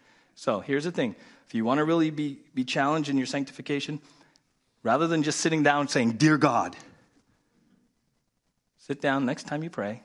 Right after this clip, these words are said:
maybe, and say, "Abba." And just see what that does emotionally, physically, men-, it, it'll engage you differently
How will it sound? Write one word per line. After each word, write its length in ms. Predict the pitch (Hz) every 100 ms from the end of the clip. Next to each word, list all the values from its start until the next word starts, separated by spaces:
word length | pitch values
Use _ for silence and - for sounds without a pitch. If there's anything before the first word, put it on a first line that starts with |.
| -
maybe, 240 | 127 151
and 680 | 180 185 - _ _ _ -
say, 200 | - 101 - - _ _ _ _ _ _ _ _ _
"Abba." 240 | 101 82 - - _ _ _ _ _ _ _ _ _ _ _ _ _ _ _ -
And 140 | 110
just 160 | 104 -
see 180 | - 139
what 200 | 135 135
that 180 | 101
does 420 | 85 101 85 - - _ _ _ _ _ _ _ _ _
emotionally, 500 | 95 98 117 - 123
physically, 460 | 117 110 107 104 101
men-, 200 | 98 87
it, 140 | 113
it'll 240 | 107 139 139
engage 520 | 107 98 107 113 -
you 80 | 98
differently 640 | - 104 - 87 - -